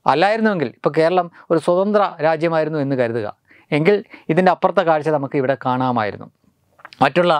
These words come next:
മന്ത്രിമാർ, മറ്റുള്ള ആളുകളൊക്കെ തന്നെ ഇങ്ങനെ പുകഴ്ത്തിക്കൊണ്ടിരിക്കണം. തൻ്റെ വാഴ്ത്തുപാട്ടുകൾ മാത്രമേ പറയാവുള്ളൂ. തനിക്കെതിരായിട്ടൊന്നും ആരും സംസാരിക്കാൻ പാടില്ല. താൻ സംസാരിക്കാൻ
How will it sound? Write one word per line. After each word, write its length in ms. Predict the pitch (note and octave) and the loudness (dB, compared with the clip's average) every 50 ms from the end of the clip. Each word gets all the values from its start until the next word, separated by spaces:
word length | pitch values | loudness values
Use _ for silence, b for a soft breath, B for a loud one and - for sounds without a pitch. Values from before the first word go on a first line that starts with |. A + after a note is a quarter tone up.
| D#3+ D3 | 0 -2
മന്ത്രിമാർ, 400 | C#3+ C#3 C#3 D3 C#3 C3 A#2 A#2 D#3 A3 - B B B B B B B | 0 2 2 2 0 0 -2 -2 -4 -8 -10 B B B B B B B
മറ്റുള്ള 240 | D#3 - F3 E3+ E3 D3 | 0 0 2 2 2 2
ആളുകളൊക്കെ 420 | D3 D#3 D#3 D3+ C3+ A2+ - - - - B B B B B - | 2 2 0 0 -2 -2 -4 -8 -10 -10 B B B B B 0
തന്നെ 160 | E3 D#3+ E3 E3+ D#3+ | 0 2 2 0 0
ഇങ്ങനെ 180 | D3 D3 D3+ C#3+ B2+ | 0 0 0 0 0
പുകഴ്ത്തിക്കൊണ്ടിരിക്കണം. 680 | B2+ B2+ B2 A#2 C#3+ B2+ C3+ B2+ G#2+ G#2+ A2+ G#2+ G#2+ G#2+ - | 0 -2 -2 -2 -2 -2 -2 -4 -4 -4 -6 -6 -6 -4 -4
തൻ്റെ 220 | D3 D#3 D#3+ G3 F3 - B B B B B - | -4 0 0 0 0 -2 B B B B B 0
വാഴ്ത്തുപാട്ടുകൾ 600 | D3 D#3+ E3+ - - F#3 F#3 E3+ D#3+ E3 E3 F3 E3 D3+ | 0 0 2 0 0 0 2 0 2 0 0 0 0 0
മാത്രമേ 360 | C#3+ D3 D3+ - D#3 D3 D3+ D#3 - | 0 0 0 -2 -6 -6 -6 -6 -4
പറയാവുള്ളൂ. 440 | A#2+ A#2 A#2 A2 G2+ F#2+ G2+ G2 F2+ - _ _ | -4 -4 -2 -4 -4 -6 -8 -14 -20 -20 _ _
തനിക്കെതിരായിട്ടൊന്നും 800 | D#3 D#3 E3 D#3+ - E3 D3+ D#3 D#3+ D#3 D3 D3 D3 C3+ C3+ D#3 D#3 - - D3+ | -2 -2 0 0 0 2 2 2 2 0 0 0 -2 -2 -4 -8 -10 -6 -4 -2
ആരും 160 | C#3 C3+ C#3 - | -2 -2 -2 -4
സംസാരിക്കാൻ 440 | C3+ A2+ A2 - B2 A#2+ A#2 B2+ A#2 G#2+ | -6 -4 -2 -4 -4 -2 -4 -4 -4 -4
പാടില്ല. 260 | G2 F#2 F#2+ F#2+ - - B B B B B _ D#3+ | -4 -6 -6 -10 -12 -14 B B B B B _ 2
താൻ 140 | E3 F#3 F#3 F3 E3+ F3 - - D3 - | 2 2 -2 -6 -12 -16 -16 -18 -4 -2
സംസാരിക്കാൻ 520 | D#3+ D#3 D#3 C#3+ - F3+ E3+ E3 E3 E3+ | 0 0 0 2 0 0 0 2 0 0